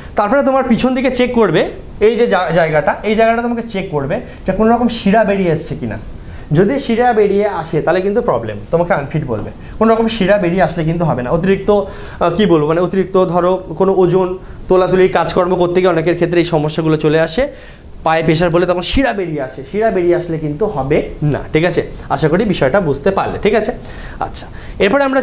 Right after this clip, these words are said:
চলে আসি, এগুলো একদম নর্মাল জিনিস, তোমরা প্রত্যেকে জানো একশো সত্তর সেন্টিমিটার হাইটের প্রয়োজন হয়। আহ, বুকের ছাতি তোমার এইটটি সেন্টিমিটার না ফুল-, আহ, না ফুলিয়ে, আর বু-, বুকের ছাতি ফুলিয়ে এইটটি ফাইভ সেন্টিমিটার হওয়া চাই। এসসি, এসটিদের জন্য যদিও ছাড় থাকে,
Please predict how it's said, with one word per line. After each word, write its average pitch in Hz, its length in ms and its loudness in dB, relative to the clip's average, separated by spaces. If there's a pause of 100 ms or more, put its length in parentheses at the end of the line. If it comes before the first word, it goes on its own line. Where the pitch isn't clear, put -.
চলে 262 220 2
আসি, 240 140 0 (920)
এগুলো 226 200 2
একদম 233 220 0
নর্মাল 220 260 2
জিনিস, 226 200 -2
তোমরা 220 200 0
প্রত্যেকে 208 320 -2
জানো 214 160 0
একশো - 200 -4
সত্তর 202 260 -2
সেন্টিমিটার 196 460 0
হাইটের 175 280 -2
প্রয়োজন 185 300 0
হয়। 196 140 -2
আহ, - 640 -6
বুকের 170 300 2
ছাতি 185 280 0 (400)
তোমার 170 200 4
এইটটি 175 220 0
সেন্টিমিটার 185 520 2
না 165 120 2
ফুল-, 180 220 -2
আহ, 165 240 2
না 156 120 0
ফুলিয়ে, 185 340 0
আর 143 80 -2 (320)
বু-, 156 300 2
বুকের 170 200 -2 (100)
ছাতি 170 260 -6
ফুলিয়ে 180 240 2
এইটটি 160 200 -2
ফাইভ 165 200 0
সেন্টিমিটার 165 420 0
হওয়া 147 180 2
চাই। 160 120 -8 (500)
এসসি, 185 280 2
এসটিদের 185 380 2
জন্য 180 200 2
যদিও 170 260 2
ছাড় 151 240 0
থাকে, 151 180 -4